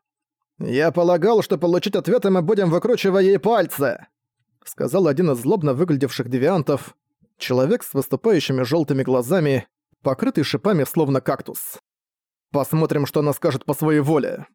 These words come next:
сказал Столивар. "А уж потом обратимся к подобного рода вещам". "Просто к слову, многие из нас сюда пришли только ради крови".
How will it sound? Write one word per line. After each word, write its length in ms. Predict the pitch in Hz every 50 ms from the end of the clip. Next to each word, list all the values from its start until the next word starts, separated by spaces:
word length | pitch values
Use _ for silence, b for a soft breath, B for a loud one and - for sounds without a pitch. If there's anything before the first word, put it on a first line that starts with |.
| _ _ _ _ _ _ _ -
сказал 400 | - - - 139 120 135 123 123
Столивар. 580 | - - - 147 143 131 127 127 117 - - - _ _ _ _ _ _ _ _ _ _ _ _ _
"А 100 | - 196
уж 160 | 175 165 - -
потом 300 | 170 147 - 214 170 143
обратимся 460 | 131 131 131 - 156 160 147 - 165
к 20 |
подобного 440 | - 147 - 143 135 147 196 190 160
рода 120 | 139 127
вещам". 560 | 131 135 127 131 - - 135 120 - - - _ _ _ _ _ _ _ _ _
"Просто 420 | - - 143 160 196 196 - 214 180
к 40 | -
слову, 540 | - 190 226 240 214 165 151 123 - - - _ _ _ _ _
многие 440 | - 131 139 175 214 220 175 202 202
из 80 | 165
нас 260 | 139 190 220 208 - -
сюда 220 | 175 160 196 180
пришли 380 | - 175 175 165 - 208 220 180
только 300 | - 208 196 - - 190
ради 200 | 190 165 175 165
крови". 540 | - 185 196 190 160 127 107 - - -